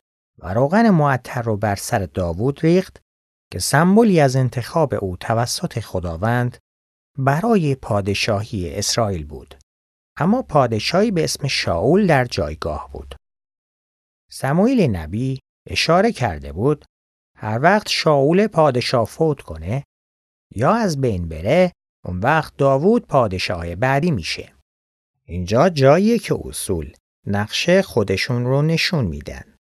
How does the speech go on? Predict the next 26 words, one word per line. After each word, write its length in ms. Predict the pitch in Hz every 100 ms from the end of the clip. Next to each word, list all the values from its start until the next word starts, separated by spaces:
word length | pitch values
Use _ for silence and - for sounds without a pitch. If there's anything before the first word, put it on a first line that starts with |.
| _ _ _ _ _ -
دو 140 | 220
نمونه 480 | 226 156 120 107 95
وجود 400 | 92 85 85 82
داره 400 | 117 117 143 143 _ _ _ _ _ _ _
که 80 | 95
داوود 400 | 95 143 175 233
توسط 600 | - 160 151 - 135 123
شاول 640 | 113 - 95 73 65 - _ _ _ _ _ -
تحت 360 | 139 123 -
تعقیب 760 | 123 - 113 85 80 113 110 104 104
و 240 | 95 82
جفا 460 | 82 98 95 135 90
بود. 340 | - - _ _ _ _ _ _ _ _ _ _ _ -
ما 160 | 180 220
برای 480 | 156 139 135 127 120
پرداختن 840 | - 117 107 95 92 - 98 87
به 160 | 87 85
جزئیات 600 | 104 117 175 175 226 -
وقت 300 | 127 113 -
نداریم، 480 | 92 80 98 147 202
اما 320 | 180 175 180
شاول 560 | 175 - 190 208 262 214
دچار 480 | 160 - 139 92 69 - -
پارانویا 680 | 127 123 110 92 85 82 101
شده 340 | - 160 180
بود 280 | 185 247